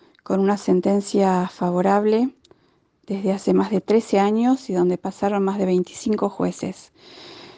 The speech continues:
Tenemos hoy la alegría ciudadana de poder decir que salió favorable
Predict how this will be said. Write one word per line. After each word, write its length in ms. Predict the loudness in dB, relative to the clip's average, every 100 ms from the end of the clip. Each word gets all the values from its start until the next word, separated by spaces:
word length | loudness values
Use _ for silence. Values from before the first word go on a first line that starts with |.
| -20 _
Tenemos 520 | 2 4 4 2 2
hoy 240 | 2 2 4
la 480 | 2 0 -2 -4 -8 -16 -12
alegría 760 | -6 -2 0 0 2 4 2 0 _ _ _ _ _ _ _ _
ciudadana 960 | -14 -2 2 4 4 2 2 2 2 0 -4 -16 -18 _ _ _
de 400 | -10 -6 -4 -6 -2
poder 300 | 2 2 2
decir 500 | -2 0 0 0 -4
que 120 | -10
salió 420 | -6 -2 0 0
favorable 880 | 0 -2 0 2 2 2 0 0 -2